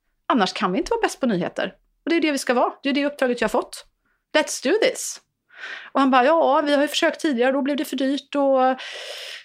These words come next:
men det kanske var fel timing." Jag bara, "Ja." Och så jag menar inte liksom att vara krånglig eller så här, men jag måste ha det för att kunna göra det här jobbet. Och annars, alltså det finns andra jobb.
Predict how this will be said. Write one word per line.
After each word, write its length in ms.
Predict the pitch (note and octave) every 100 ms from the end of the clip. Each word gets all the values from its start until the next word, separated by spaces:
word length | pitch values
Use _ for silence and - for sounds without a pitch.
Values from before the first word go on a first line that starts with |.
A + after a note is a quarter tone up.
| - -
men 100 | D4+
det 60 |
kanske 260 | D4 C4+ D4+
var 80 | F#4
fel 240 | F4+ C#4
timing." 380 | C#4+ A3 G3 D4+
Jag 100 | C#4
bara, 180 | C4+ F#3 _
"Ja." 180 | C4+ E4+ - - _ _ _ _ _ C4
Och 60 |
så 60 | B3
jag 100 | A3
menar 180 | A3 G#3
inte 180 | G3+ F#3
liksom 360 | F3+ - F#3
att 100 | F3+
vara 200 | F3+ -
krånglig 460 | - A3+ A3 G3+ G3+
eller 120 | F#3+
så 120 | F#3+
här, 40 | G#3+
men 220 | G#3+ - _ _
jag 260 | A3 G#3+ B3
måste 420 | B3 B3 - C4
ha 180 | A3 D#3+
det 120 | -
för 100 | -
att 40 | F3
kunna 120 | F#3+
göra 140 | F3+
det 60 | F3
här 100 | E3+
jobbet. 340 | F#3 F3+ F#3
Och 180 | - G3+ - _ - _ _ _ -
annars, 380 | A#3 G#3 G#3 - -
alltså 180 | G#3+ G3+
det 100 | G#3+
finns 320 | B3 G#3+ -
andra 220 | F3+ F#3
jobb. 260 | F3+ -